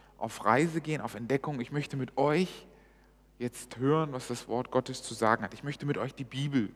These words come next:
studieren. Ob das jetzt nun ein digitales oder ein reales Schwert ist, möchte ich euch einladen, das jetzt zu tun. Liebe Geschwister, ich möchte anfangen bei Lukas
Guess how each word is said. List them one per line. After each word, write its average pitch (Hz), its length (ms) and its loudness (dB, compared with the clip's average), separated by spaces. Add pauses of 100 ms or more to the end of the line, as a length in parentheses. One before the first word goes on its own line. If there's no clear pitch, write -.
(120)
studieren. 113 560 -4 (2250)
Ob - 160 -14
das 107 180 -6
jetzt 107 200 0
nun 123 180 -2
ein 104 240 -2 (920)
digitales 131 640 0
oder 120 180 2
ein 110 280 -6 (760)
reales 131 440 4
Schwert 131 280 2
ist, 123 120 -6
möchte 123 240 -4
ich 117 120 -6
euch 104 200 -8
einladen, 120 440 -2
das 110 180 -4
jetzt - 360 -6
zu - 120 -10
tun. 147 340 2 (1160)
Liebe 147 260 2
Geschwister, 180 480 0 (480)
ich - 60 -18
möchte 151 600 4
anfangen 160 520 0
bei 120 280 -2 (160)
Lukas 139 600 0